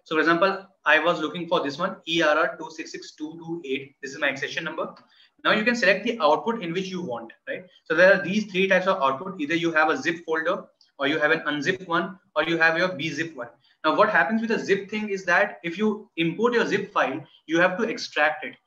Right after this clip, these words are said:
And then extraction takes a large amount of process because your file is already very, like, like it, it is huge in size, right? So then extraction takes a large amount of time. So it's always better to go for an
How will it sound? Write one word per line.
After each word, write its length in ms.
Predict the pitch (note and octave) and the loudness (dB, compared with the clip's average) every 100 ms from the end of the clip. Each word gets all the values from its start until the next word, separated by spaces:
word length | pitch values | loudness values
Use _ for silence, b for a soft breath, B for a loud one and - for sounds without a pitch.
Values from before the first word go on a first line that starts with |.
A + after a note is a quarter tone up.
| _ - | _ -2
And 140 | D3 | 2
then 80 | F3 | 2
extraction 560 | D#3 - D3+ D3+ A#3 A3 | 0 0 0 2 0 2
takes 200 | G3 G3+ | 2 2
a 40 | |
large 220 | E3 E3+ | 4 4
amount 240 | F3+ F3 F3 | 2 0 -2
of 80 | |
process 420 | C#3+ D3 D3+ C#3+ C3+ B B | 0 0 0 -2 -4 B B
because 280 | D3 E3 E3 | 0 2 2
your 200 | F3+ F3+ | -2 0
file 400 | D3+ F#3+ C#3 C#3 - - | 2 4 2 -4 -12 -8
is 160 | D3 C#3+ | -8 -2
already 500 | - C#3+ D#3+ F3+ F#3+ | 2 2 2 0 2
very, 420 | E3 F3 F3+ - _ _ _ _ | 2 0 -4 -8 _ _ _ _
like, 320 | D3 C3 C3 C#3 | -4 -4 -4 -2
like 220 | C#3 C#3 | -2 -2
it, 140 | C#3+ | -8
it 180 | D3+ C#3+ | -10 -10
is 140 | E3 C3+ | -10 -8
huge 260 | D#3 F3+ | -4 -4
in 100 | E3+ | -4
size, 300 | - A#2+ A#2 | -4 -6 -4
right? 220 | D3 C3+ b b _ | -4 -4 b b _
So 120 | D#3+ | -2
then 160 | F#3 | 0
extraction 500 | F3 - E3 - A3+ | -2 0 0 2 -2
takes 220 | G3 F#3+ F#3+ | -2 -4 0
a 60 | |
large 160 | D#3+ D3+ | 2 2
amount 200 | D3 C#3 | 0 -4
of 140 | - | -4
time. 240 | C3+ - - _ | -4 -4 -12 _
So 140 | - E3 | -6 -4
it's 80 | |
always 380 | E3+ D#3+ D#3+ A3 | 2 4 4 2
better 380 | C3+ D3 F#3+ G3 | 2 2 2 0
to 80 | G3 | -2
go 240 | - D#3+ D#3+ | -4 -4 -2
for 180 | D#3+ | 0
an 220 | F3+ G#3+ | 0 -4